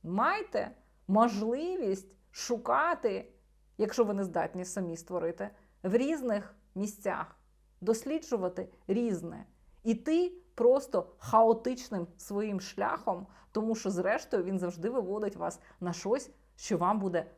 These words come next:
класне, цікаве, і будете, ви будете розуміти, що все це заради от цієї репліки, заради цього абзацу, заради цієї от думки, яку мені є, над чим подумати. І мені хотілося зробити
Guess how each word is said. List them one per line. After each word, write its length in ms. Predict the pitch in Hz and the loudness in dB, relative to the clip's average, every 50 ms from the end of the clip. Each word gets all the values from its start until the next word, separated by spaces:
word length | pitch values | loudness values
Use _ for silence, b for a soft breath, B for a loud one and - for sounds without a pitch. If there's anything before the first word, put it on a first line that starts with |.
| _ - | _ -8
класне, 500 | - 185 180 180 220 240 - - 202 180 | -2 2 2 4 2 2 0 -4 -8 -8
цікаве, 420 | - - - - 208 254 262 220 | -8 -6 -2 0 0 0 2 0
і 20 | |
будете, 420 | 180 170 180 180 175 - - - 185 | -2 -2 -4 -6 -8 -8 -6 -4 -4
ви 240 | 180 170 156 185 180 | -2 -2 -2 -2 -2
будете 300 | 170 175 190 190 - 185 | -2 -4 -6 -6 -6 -6
розуміти, 420 | 180 175 175 175 208 247 - 247 B B B | -4 -6 -6 -6 -6 -6 -6 -8 B B B
що 140 | - - 208 | -6 -4 -4
все 300 | 190 - - - 226 214 | -4 -2 0 0 2 0
це 300 | 214 - 254 262 320 330 B B B - | 2 2 2 2 2 0 B B B 0
заради 440 | 185 233 247 269 285 254 262 294 285 - - | 4 6 8 8 6 6 4 2 0 -2 2
от 260 | - 208 262 262 - B B B - | 6 6 6 6 4 B B B -10
цієї 640 | - - 262 262 233 208 226 262 285 320 330 320 | -2 2 2 4 4 4 2 0 2 2 2 4
репліки, 440 | 254 220 180 170 - - 165 - 180 | 4 4 4 2 2 -2 -6 -4 -2
заради 280 | 190 202 220 214 220 | 0 0 0 0 -2
цього 360 | 220 - - 285 294 320 320 311 | -4 -4 0 2 2 6 6 6
абзацу, 420 | 277 240 214 202 175 170 - 185 B B B - | 6 4 2 0 0 -2 -2 -6 B B B -2
заради 340 | 185 220 233 233 226 240 247 | 2 2 4 4 4 4 2
цієї 640 | 247 - - 233 208 202 247 302 339 339 330 302 | 2 0 0 0 0 2 2 2 2 4 6 8
от 260 | 269 269 240 220 202 | 8 8 6 4 2
думки, 340 | 170 240 254 240 226 - 214 | 0 0 0 -2 -2 -2 -2
яку 220 | 202 202 202 - 233 | -4 -2 -2 -2 0
мені 240 | 220 214 208 202 | 0 0 0 0
є, 360 | 190 170 170 190 247 302 330 294 | 0 -2 -2 0 2 2 2 2
над 220 | 254 226 226 - | 2 -2 -4 -4
чим 160 | - 262 240 | -4 -4 -4
подумати. 500 | 240 - 202 175 165 160 151 151 - B B B B - | -2 -4 -6 -4 -6 -8 -8 -10 -10 B B B B -2
І 80 | 196 | 0
мені 240 | 196 214 233 302 392 | 0 0 0 0 -2
хотілося 600 | 392 - 359 - - 247 220 202 202 - 202 185 185 B B - | -4 -4 -6 -4 -4 -2 -2 -2 -2 -2 -4 -4 -4 B B -8
зробити 600 | 185 185 196 214 220 202 208 208 202 - 185 175 | -4 -2 -2 -2 -2 0 0 -2 -2 -2 -2 -4